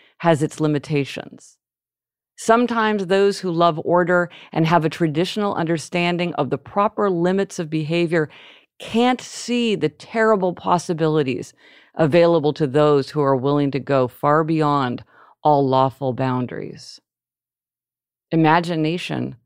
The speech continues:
matters. I'm Gretchen Rubin, and I hope this makes your week a little happier.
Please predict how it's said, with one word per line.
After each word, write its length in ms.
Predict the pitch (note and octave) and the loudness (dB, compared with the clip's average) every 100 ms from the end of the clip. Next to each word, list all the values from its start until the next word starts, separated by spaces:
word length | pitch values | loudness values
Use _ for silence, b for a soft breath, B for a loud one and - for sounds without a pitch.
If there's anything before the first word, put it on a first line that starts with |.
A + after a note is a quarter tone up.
| _ | _
matters. 720 | - D#3+ G3 F3 - - - _ _ _ _ _ _ _ _ _ _ _ _ _ _ _ b b - | -6 -4 -2 -6 -8 -18 -20 _ _ _ _ _ _ _ _ _ _ _ _ _ _ _ b b 0
I'm 160 | E3 | 2
Gretchen 340 | F3+ F#3+ A#3+ G#3+ | 4 2 0 0
Rubin, 400 | C#3+ C3 B2 - | 0 0 -2 -4
and 100 | C#3 | -4
I 60 | D3 | -4
hope 260 | D3 G3 | -4 -10
this 220 | - G3+ - | -6 -6 -4
makes 280 | D#3+ D3+ | -6 -6
your 120 | E3 C#3 | -8 -4
week 340 | C3+ B2+ - _ _ _ | -4 -4 -14 _ _ _
a 80 | - | -4
little 300 | B2+ C3 C3 | 0 0 0
happier. 580 | A#2+ A#2 A#2 - - | -4 -8 -8 -14 -16